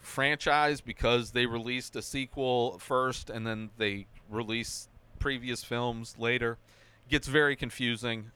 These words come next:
um, but regardless of the, the history or the other movies that are part of the franchise that this movie is, this movie does a good job at being a self-contained movie.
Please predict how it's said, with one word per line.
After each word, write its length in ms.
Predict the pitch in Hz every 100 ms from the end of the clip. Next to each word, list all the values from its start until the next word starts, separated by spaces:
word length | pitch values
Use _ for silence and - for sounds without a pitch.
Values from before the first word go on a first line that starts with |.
| 104
um, 480 | 104 101 92 90 - _ - 117
but 180 | 139 - -
regardless 680 | 127 131 156 175 156 135 -
of 300 | 127 117 101
the, 260 | 110 107 104 - - -
the 80 | 120
history 720 | - 165 - - 143 139 135
or 220 | 117 107
the 260 | 95 98 95 - -
other 300 | 139 151 160
movies 440 | 143 143 135 131 143
that 100 | 120
are 60 |
part 360 | - 127 120 120 -
of 300 | 113 107 101
the 80 |
franchise 560 | 104 117 110 - 107 101
that 120 | 104
this 220 | 110 104
movie 300 | 110 107 104
is, 240 | 104 98 - - -
this 180 | 139 139
movie 300 | 160 156 156
does 280 | 143 165 165
a 60 | 156
good 200 | 151 113
job 420 | 131 123 113 110
at 200 | 117 -
being 360 | 117 110 104 110
a 140 | 107
self-contained 920 | 101 - 143 135 - 123 - 113 110 95
movie. 440 | 107 104 104 101